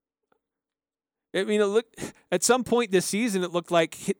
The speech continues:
uh, in the last few seasons, we've had a resurgence of the big man. But where's the big man now?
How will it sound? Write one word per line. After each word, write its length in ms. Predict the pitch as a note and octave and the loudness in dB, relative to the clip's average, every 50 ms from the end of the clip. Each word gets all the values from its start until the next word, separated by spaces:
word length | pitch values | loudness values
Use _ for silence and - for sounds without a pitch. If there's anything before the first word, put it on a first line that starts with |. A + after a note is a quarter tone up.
| - - - - | -8 -20 -14 -12
uh, 220 | F#3 E3+ G3+ B3+ A#3+ | -10 -8 -6 -6 -6
in 80 | A3 | -4
the 60 | F#3 F#3 | -4 -2
last 260 | A3 A#3 A#3 - - | -2 -2 -2 -4 -4
few 160 | - A#3+ D4 | -4 -4 -4
seasons, 500 | C4+ - C4 A#3+ G#3 D#3+ D3+ B2 A#2 - - - _ - | -2 -2 -4 -4 -4 -6 -8 -10 -14 -16 -20 -20 _ -10
we've 120 | - D3 | -8 -4
had 140 | D3 E3+ G#3+ | 0 0 2
a 60 | A3 | 2
resurgence 800 | F3+ D#3+ D#3 C3+ - - - G#3 A#3 B3 A#3 G3 A#3 A#3 A3 - | 2 2 0 -2 -2 0 2 2 2 2 2 0 0 0 0 0
of 200 | G3 G#3 G3+ F#3 | -2 -2 -4 -4
the 100 | E3+ F#3+ | -6 -8
big 260 | F3 D#3 F#3 F#3+ F#3 E3 | -6 -4 -4 -4 -2 -2
man. 380 | F3+ E3+ D#3+ D3+ C3+ A#2+ G2+ - _ _ _ _ _ _ _ _ _ _ _ _ _ _ _ _ _ _ _ _ _ _ _ _ _ _ _ _ _ - | -2 0 0 0 -2 -4 -6 -10 _ _ _ _ _ _ _ _ _ _ _ _ _ _ _ _ _ _ _ _ _ _ _ _ _ _ _ _ _ 0
But 160 | E3+ E3+ E3+ | 0 0 0
where's 380 | D#3 C#3 C#3+ E3+ G#3 A3+ G#3 F#3 | -2 -2 0 2 2 2 0 -2
the 80 | G#3+ | -6
big 260 | F#3+ D#3+ G3 G3+ G3+ F#3 | -2 0 0 0 0 0
man 300 | F#3+ F#3+ F#3+ F#3+ F3+ E3+ | -2 -2 -2 -2 -2 -2
now? 380 | D#3+ F3 G3+ A3 F3 G2+ - | -2 -4 -4 -6 -8 -10 -12